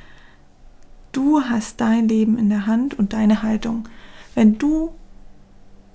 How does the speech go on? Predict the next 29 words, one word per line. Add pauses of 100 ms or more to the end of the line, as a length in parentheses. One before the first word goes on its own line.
(240)
von
deinem
Partner
gesehen
werden
willst,
wenn
du
von
deinem
Partner
geliebt
werden
willst,
wenn
du
willst,
dass
dein
Partner
sein
Herz
öffnet, (720)
dann
musst
du
dein
Herz
öffnen.